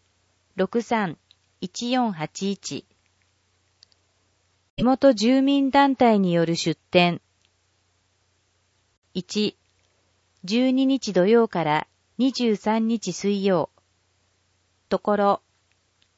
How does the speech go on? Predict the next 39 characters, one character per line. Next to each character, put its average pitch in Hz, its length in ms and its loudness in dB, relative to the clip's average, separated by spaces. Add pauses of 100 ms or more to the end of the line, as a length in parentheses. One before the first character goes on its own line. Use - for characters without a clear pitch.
(300)
仏 254 240 -4
通 220 260 -2
寺 170 180 -6
第 214 240 0
二 226 140 0
駐 214 240 -2
車 202 180 -4
場。 180 380 -2 (1200)
内 208 280 0
容、 196 340 0 (800)
ふ 233 140 -6
る 269 120 -2
さ 269 140 -2
と 208 140 -2
高 202 260 -4
坂、 151 400 -6 (640)
仏 254 240 -4
通 226 260 -2
寺 180 140 -12
活 185 200 -6
性 247 200 0
化 254 160 -4
協 262 240 2
議 262 120 -8
会 233 220 -2
の 175 140 -4
皆 185 240 -4
さ 202 180 -4
ん 180 80 -4
に 165 100 -4
よ 156 140 -4
る 151 240 -6 (320)
農 233 160 2
作 262 300 -4
物 247 280 -2
の 160 140 -4
販 160 240 -6
売。 156 300 -2 (1400)
二、 208 260 -2